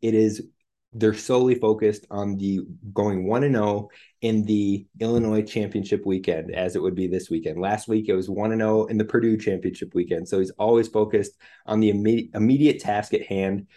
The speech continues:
Now, of course, they're gonna look at the tape from last year, see how they can correct themselves, but this is a new team, a different team,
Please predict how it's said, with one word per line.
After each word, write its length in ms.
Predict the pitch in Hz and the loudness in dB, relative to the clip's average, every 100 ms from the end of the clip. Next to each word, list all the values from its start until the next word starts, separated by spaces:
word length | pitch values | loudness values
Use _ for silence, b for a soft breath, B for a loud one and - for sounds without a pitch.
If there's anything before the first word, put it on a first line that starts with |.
| b - | b -6
Now, 100 | 107 | -4
of 120 | 107 | -2
course, 280 | - 123 120 | 2 2 4
they're 140 | 123 | 0
gonna 160 | 117 113 | 2 2
look 240 | 107 120 | 0 2
at 120 | 123 | 0
the 60 | 117 | 0
tape 320 | - 110 110 | 0 0 0
from 160 | 110 104 | -2 -2
last 340 | 98 104 - | 0 -2 -2
year, 160 | 104 101 | -2 -2
see 240 | 101 113 | -2 -4
how 140 | 101 98 | -2 0
they 100 | 107 | 0
can 160 | 107 | -2
correct 320 | 98 101 98 | -2 -2 -2
themselves, 480 | - 95 101 95 95 | -6 -6 0 0 0
but 220 | - 107 | -2 -2
this 160 | 117 120 | -2 -6
is 280 | - 123 113 | -2 0 0
a 120 | 104 | -2
new 320 | 98 104 110 | 0 0 0
team, 300 | 107 110 110 | -2 -2 0
a 60 | 95 | 0
different 440 | - 135 135 110 | 0 -2 0 -4
team, 380 | - 107 98 101 | -4 -4 -4 -6